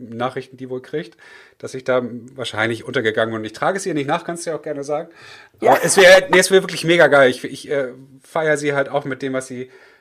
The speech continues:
Speaker 1: äh, im, im Marketing-Werbekontext, äh, erreicht hat, auch als Frau und wo in meiner ja noch immer sehr männerdu-, äh, dominierten Bereich, äh, sie da einfach so eine Riesenbresche reingeballert hat. Das fand ich einfach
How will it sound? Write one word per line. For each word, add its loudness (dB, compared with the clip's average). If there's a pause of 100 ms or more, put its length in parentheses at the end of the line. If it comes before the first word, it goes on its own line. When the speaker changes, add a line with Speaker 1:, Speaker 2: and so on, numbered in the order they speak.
(160)
Speaker 1:
äh, -6
im, -12
im -10
Marketing-Werbekontext, -4
äh, -6 (400)
erreicht 0
hat, -4
auch -6
als -8
Frau -2
und -6
wo 0
in -4
meiner 6
ja 6
noch 0
immer -2
sehr 2
männerdu-, -6 (100)
äh, -12 (340)
dominierten -4 (120)
Bereich, -4
äh, -4
sie -8
da 0
einfach -8
so -10
eine -4
Riesenbresche -6
reingeballert -6
hat. -10
Das -14
fand -14
ich -20
einfach -12